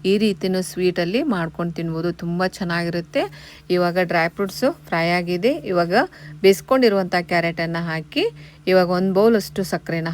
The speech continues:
ಹಾಕ್ತಾಯಿದ್ದೀನಿ ನೋಡಿ. Already ಇದು ಸ್ವೀಟ್ ಇರುತ್ತೆ ಕ್ಯಾರೆಟು, ಹಾಗಾಗಿ ನಾನು ಒಂದು ಬೌಲಷ್ಟು ಹಾಕ್ತಾಯಿದ್ದೀನಿ. ಅರ್ಧ ಕೆ ಜಿ ಕ್ಯಾರೆಟಿಗೆ ಒಂದು ಬೌಲಷ್ಟು ಸಕ್ಕರೆನ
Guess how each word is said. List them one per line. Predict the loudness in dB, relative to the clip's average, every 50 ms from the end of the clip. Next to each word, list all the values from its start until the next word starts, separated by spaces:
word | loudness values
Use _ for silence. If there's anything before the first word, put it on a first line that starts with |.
| -6
ಹಾಕ್ತಾಯಿದ್ದೀನಿ | -8 -8 -8 -6 -4 -2 -2 -2 -2 -4 -4
ನೋಡಿ. | -2 -2 0 -2 -2 -4 -8 -14 -20 -20 -20 -20 -20 -20 -20 -20 -20 -20 -20 -20 -20 -20 -20 -20 -20 -20 -20 -20 -20 -20 -20 -20 -20 -20 -20 -20 -20 -20 -20 -20 -20 -20 -20 -16 -8 -2 0
Already | 2 4 6 6 6 4 4 4
ಇದು | 4 4 2 2 -2 -8
ಸ್ವೀಟ್ | -6 -2 0 0 0 0 -2 -2
ಇರುತ್ತೆ | 0 2 0 0 0 0 -2 0
ಕ್ಯಾರೆಟು, | 2 2 2 2 2 2 0 0 0 -2 0 0
ಹಾಗಾಗಿ | 0 0 0 0 0 0 0 -2 -4 -4 -4 -4 -4
ನಾನು | -2 -2 -2 -2 -4 -6 -10 -18 -20 -12 -4 0
ಒಂದು | 2 2 4
ಬೌಲಷ್ಟು | 4 4 4 4 2 0 0 -2 -2 -2 -2
ಹಾಕ್ತಾಯಿದ್ದೀನಿ. | -2 -6 -6 -4 -4 -2 -2 -2 -2 -2 -2 -2 -2
ಅರ್ಧ | -2 -2 0 0 -2 0 0
ಕೆ | -2 -2
ಜಿ | -2 -2 -2 -2 -2 -4 -8 -16 -20 -20 -12 -4
ಕ್ಯಾರೆಟಿಗೆ | 0 2 2 2 2 0 -2 0 0 2 2 2 2
ಒಂದು | 0 0 0
ಬೌಲಷ್ಟು | 0 2 0 0 -2 -4 -2 0 0 0 0 -2 -8 -18
ಸಕ್ಕರೆನ | -12 -8 -8 -8 -6 -4 -4 -2 -2 -2